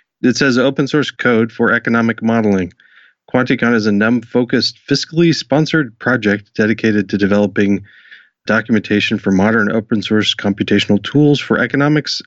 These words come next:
econometrics, econometrics? I don't know, and decision making. Anyway, it's a, it's a educational resource for people wanting to do economics and stuff like that with, uh, with Python and other program. I guess it does Julia also.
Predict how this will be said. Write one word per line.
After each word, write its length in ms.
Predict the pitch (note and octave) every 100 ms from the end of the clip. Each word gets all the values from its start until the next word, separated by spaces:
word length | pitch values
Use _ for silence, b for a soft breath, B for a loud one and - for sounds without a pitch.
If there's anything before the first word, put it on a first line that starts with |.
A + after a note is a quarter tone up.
| -
econometrics, 1040 | A#2+ A#2 A2+ G#2+ A#2 - G2+ G2+ - - _ _ _
econometrics? 1080 | A2 A2 - A#2+ B2+ B2+ D3 - G#3 G3+ -
I 100 | -
don't 100 | G2+
know, 120 | F#2+ G#2 B B B
and 240 | A#2 B2 A2
decision 400 | G#2+ C3+ A#2 G#2+
making. 320 | F#2+ F#2 E2+ _ _ B B B -
Anyway, 280 | F3+ F#3
it's 120 | B2+ C#3
a, 160 | C3
it's 160 | C3+ B2
a 240 | C3+ A#2+ -
educational 560 | C#3+ D3 E3+ E3+ D#3+
resource 540 | C3 C3+ E3+ B2+ A#2 -
for 340 | - A#2 A#2+
people 340 | A#2 C#3 C3 B2
wanting 280 | B2 B2
to 100 | G#2
do 260 | G2+ A#2 A#2+
economics 600 | A2+ A#2+ A#2+ A#2+ A#2 -
and 360 | A2+ A#2+ A2 G#2
stuff 300 | - A#2+ -
like 200 | A2 -
that 220 | A2+ A2+
with, 300 | A2+ G#2 G2+
uh, 320 | A2+ G#2+ G#2 G#2
with 220 | G#2 G#2+
Python 420 | C#3 D#3 B2 B2
and 220 | A#2 A2
other 240 | A2+ A#2 C3+
program. 540 | - G#2 G2 G2+ A2+ A2
I 260 | - _ C3+
guess 180 | C#3
it 60 | -
does 200 | A2 G2
Julia 460 | F#2+ A#2+ A2+ G2+ G2+
also. 420 | G#2+ G#2+ F#2+